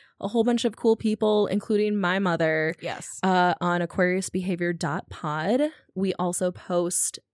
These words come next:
Speaker 1: every, at least every week, uh, with s-, kind of just, like, pictures to accompany our episodes.
Speaker 2: Mm-hmm.
Speaker 1: So you can kinda see some behind the scenes stuff.
Speaker 2: Some little
Speaker 1: Comment at
Speaker 2: secrets.
Speaker 1: us,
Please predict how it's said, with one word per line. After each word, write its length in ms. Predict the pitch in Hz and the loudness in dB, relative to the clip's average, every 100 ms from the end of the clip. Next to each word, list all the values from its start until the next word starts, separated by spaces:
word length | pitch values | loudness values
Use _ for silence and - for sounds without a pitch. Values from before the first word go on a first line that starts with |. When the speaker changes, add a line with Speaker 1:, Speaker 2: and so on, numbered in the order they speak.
| - | -6
Speaker 1:
every, 580 | 196 262 240 247 240 - _ - | -4 -4 -2 -2 -4 -8 _ -6
at 140 | 196 | -4
least 480 | 196 190 302 - - | -2 0 0 0 -2
every 240 | 185 196 | -2 -4
week, 480 | 196 233 208 - - _ - - _ - | -2 0 -2 -4 -14 _ -20 -20 _ -2
uh, 300 | 190 190 185 | 2 2 2
with 300 | 180 196 196 _ _ _ | 0 -2 -2 _ _ _
s-, 300 | - - - - _ - | -2 -2 -2 -8 _ -8
kind 180 | - | -6
of 60 | 320 | -4
just, 160 | 254 254 | -2 -4
like, 160 | - | -4
pictures 500 | - 247 - 330 277 | -4 -6 -2 -4 -2
to 100 | - | -4
accompany 420 | 220 220 226 247 240 | -2 -4 -4 -4 -4
our 80 | |
episodes. 680 | 214 247 277 196 - - 196 | -4 -4 -2 -2 -4 -6 -8
Speaker 2:
Mm-hmm. 140 | 170 170 _ | -8 -12 _
Speaker 1:
So 120 | - | 0
you 40 | 269 | 0
can 100 | 262 | 0
kinda 180 | 269 277 | -2 -2
see 160 | 262 | -2
some 160 | 262 262 | -2 -4
behind 320 | 254 254 254 | -6 -4 -4
the 40 | |
scenes 380 | 262 - 240 330 | -2 -4 -4 -4
stuff. 440 | - 170 156 - - | -2 -2 -4 -8 -12
Speaker 2:
Some 120 | 214 | -6
little 100 | 175 | -2
Speaker 1:
Comment 240 | 196 240 | 0 0
at 80 | 269 277 | 0 0
Speaker 2:
secrets. 160 | 294 | 2
Speaker 1:
us, 320 | 311 - - | 2 0 -2